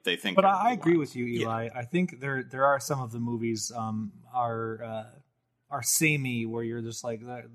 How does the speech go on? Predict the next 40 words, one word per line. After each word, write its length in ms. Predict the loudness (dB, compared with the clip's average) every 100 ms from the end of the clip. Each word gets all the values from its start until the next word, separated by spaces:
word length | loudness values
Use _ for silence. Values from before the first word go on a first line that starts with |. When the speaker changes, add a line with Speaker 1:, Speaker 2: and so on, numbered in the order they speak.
| -10
Speaker 2:
there's, 640 | -4 -4 -4 -6 -14 -20 _ _ _ -2
this 160 | 0 0
is 100 | -2
the 80 |
same 280 | -4 -4 -6
thing 360 | -6 -6 -4 -6
every 200 | -8 -10
time." 420 | -8 -6 -8 -12 -8
Um, 360 | -4 -4 -4 -8 _ _ _ _ -4
Speaker 3:
Mm-hmm. 260 | -2 -4 -8 _ _ _ _ _ _ _ _ _ _ _ -18 -2
Speaker 1:
It's, 160 | 0 2
it's 180 | 2 4
hard 180 | 4 4
to 100 | 4
imagine 460 | 4 4 4 2
that 140 | 4 4
an 140 | 2
Ant-Man 680 | 2 4 4 0 0 2 0
Two 400 | -4 -2 -2 -2
is 160 | -2 -4
going 300 | -4 -4 -4
to 100 | -6
bring 340 | -2 -2 0
anything 440 | 0 -2 -2 -4 -2
innovative 580 | -4 -4 -4 -4 -6 -8
to 120 | -6
the 120 | -6
table, 460 | -4 -4 -4 -4 -6
you 120 | -4
know, 360 | -4 -4 -6 -4
that 220 | -4 -4
kind 200 | -6 -8
of 100 | -10
thing. 340 | -12 -12 -12 -14 _ _ _ _ _ _ -6
Speaker 3:
I 80 | -2
will 160 | -2
disagree 520 | -2 -4 -4 -4 0
a 80 | 2
little 280 | 2 2 0
bit. 300 | -2 -4 -6